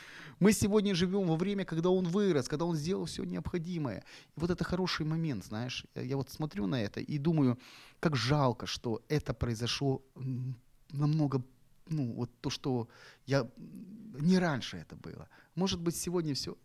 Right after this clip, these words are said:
опять слово «может быть», это именно нарицательное, знаешь, ну, может быть. Сегодня есть то, что есть. Мои родители были хорошими людьми, которые заложили в меня основания. Э, может быть, мне чего-то не хватало.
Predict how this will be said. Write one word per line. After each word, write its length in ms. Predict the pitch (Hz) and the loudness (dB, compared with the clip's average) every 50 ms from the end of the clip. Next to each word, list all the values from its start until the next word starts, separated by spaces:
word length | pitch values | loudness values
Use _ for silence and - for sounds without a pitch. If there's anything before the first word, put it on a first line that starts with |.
| - - | -16 -14
опять 220 | - - 143 131 | -2 0 0 0
слово 260 | - - 135 123 120 123 | 0 -2 0 0 0 0
«может 300 | 151 165 147 127 139 135 | 0 -2 -2 -2 -2 -2
быть», 180 | 156 156 - | -4 -2 -2
это 140 | - - 120 | -2 -4 -2
именно 200 | 117 117 120 120 113 | -2 0 0 0 0
нарицательное, 600 | 110 123 - - - 165 135 139 120 113 113 113 | -2 -4 0 2 2 2 2 2 0 2 0 -2
знаешь, 360 | 107 120 127 127 123 113 - - | -2 -4 -4 -4 -6 -6 -8 -10
ну, 260 | - - - - - - _ | -10 -10 -10 -10 -12 -10 _
может 280 | 170 175 156 127 117 95 | 2 2 2 2 0 -4
быть. 200 | 90 - - - - _ - - - - - _ | -6 -10 -12 -14 -20 _ -20 -20 -20 -20 -18 _
Сегодня 460 | - - - 170 196 233 240 190 175 | -6 0 2 2 2 2 0 0 0
есть 280 | 165 151 151 143 - - | 0 0 0 -2 -2 -6
то, 100 | - 131 | -8 -8
что 180 | - - - | -8 -8 -10
есть. 340 | 107 101 - - - - - | -8 -8 -8 -10 -12 -6 0
Мои 160 | 143 160 156 | 2 4 4
родители 420 | 135 139 147 165 202 - 165 143 127 | 4 4 2 0 -2 -2 -2 -2 0
были 200 | 117 120 110 117 | 0 -2 -2 -2
хорошими 480 | - - 110 123 131 - - 127 117 107 | -4 -4 -4 -4 -4 -4 -4 -2 -2 -2
людьми, 360 | 98 104 - - 95 85 69 | -4 -6 -8 -8 -8 -8 -6
которые 360 | - - 107 - 113 107 107 | -6 -6 -4 -2 -2 -2 -2
заложили 460 | 95 - 113 113 107 151 185 190 180 | -2 -2 -4 0 2 2 2 2 2
в 60 | 156 147 | 2 2
меня 240 | 156 151 147 139 | 0 2 0 0
основания. 720 | - 117 113 - - 127 117 113 101 95 95 95 95 101 - - - - - - - - - - - - _ _ | -2 -4 -10 -6 -6 -6 -4 -4 -4 -4 -6 -8 -8 -10 -12 -16 -20 -20 -20 -20 -20 -20 -20 -20 -20 -20 _ _
Э, 120 | - - 147 | -8 -6 -2
может 260 | 156 202 214 190 165 | 0 2 2 0 0
быть, 220 | 151 156 151 - | 0 -2 -2 0
мне 180 | - 160 175 185 | 0 0 0 0
чего-то 360 | - - 160 147 143 - 139 | 0 0 0 0 0 -2 -2
не 100 | 120 120 | -6 -6
хватало. 540 | - - - 107 - - 50 50 - - | -8 -8 -8 -8 -6 -6 -6 -6 -6 -10